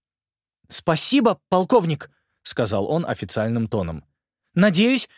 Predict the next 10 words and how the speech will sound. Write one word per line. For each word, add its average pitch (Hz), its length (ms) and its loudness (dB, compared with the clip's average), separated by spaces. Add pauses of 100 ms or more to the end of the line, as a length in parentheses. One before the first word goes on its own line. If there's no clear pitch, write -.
(140)
я 196 340 4
вас 214 260 2
не 226 180 4
разочаровал». 208 760 2 (580)
«Отнюдь», 165 540 -2 (280)
сказал 98 480 -4
Рот 170 180 -4
с - 100 -8
легкой 101 340 -4
усмешкой 180 540 -2